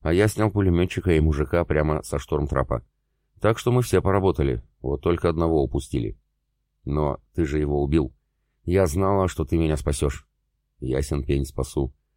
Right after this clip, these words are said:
Просто принцессы имеют одно неприятное свойство». «Какое, милый?»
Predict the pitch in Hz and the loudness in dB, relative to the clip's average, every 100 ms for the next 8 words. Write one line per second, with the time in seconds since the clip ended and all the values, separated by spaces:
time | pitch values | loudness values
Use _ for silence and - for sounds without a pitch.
0 | - 80 82 - 71 82 78 98 - 76 | -6 -2 0 0 0 2 2 0 2 0
1 | 73 78 71 69 78 76 - 76 69 73 | 0 0 -2 -2 -2 -2 0 -2 0 -2
2 | 73 76 69 - 58 - _ _ _ - | -2 -2 -2 -2 -6 -8 _ _ _ -10
3 | 82 - 76 67 69 57 | -6 0 0 2 -2 -4